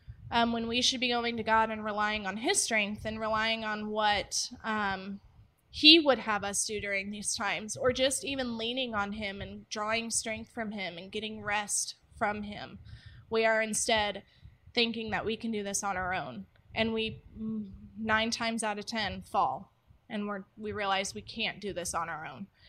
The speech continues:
And that's a turning point where you either fall into this sinking hole of depression, or you turn back and you find someone,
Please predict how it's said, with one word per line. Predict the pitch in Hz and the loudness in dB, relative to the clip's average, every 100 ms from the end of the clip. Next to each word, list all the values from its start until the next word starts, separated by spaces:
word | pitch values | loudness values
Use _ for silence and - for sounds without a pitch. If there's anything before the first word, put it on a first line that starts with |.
| - - - - - _ - | -20 -20 -20 -20 -20 _ -2
And | 220 233 | 2 4
that's | 226 240 - | 4 2 0
a | |
turning | 226 - 302 294 277 | -2 0 4 4 2
point | 254 254 240 226 | -4 -4 -2 -2
where | 226 233 | 0 0
you | 233 233 | 2 2
either | 226 226 220 | 4 4 0
fall | - 226 233 | 0 2 2
into | 247 247 254 | 0 -4 -2
this | 247 233 | 0 2
sinking | 226 226 240 233 | 0 -2 -4 -6
hole | 214 233 226 226 | -4 -2 -2 -2
of | - 214 208 208 196 - | -2 -2 -2 -6 -12 -14
depression, | 220 - 277 269 - 208 196 202 202 - - - - - | -14 2 2 4 0 -2 -4 -8 -12 -14 -14 -16 -14 -4
or | 214 | -2
you | 220 | 0
turn | 214 - 240 226 214 | -2 -4 -2 -2 0
back | 208 185 147 - - - - _ - | 4 4 2 -6 -18 -20 -20 _ -4
and | 220 | -2
you | 214 | -2
find | - 226 226 226 | 2 2 2 -2
someone, | - 220 202 196 190 190 | -2 -4 -4 -2 -2 -6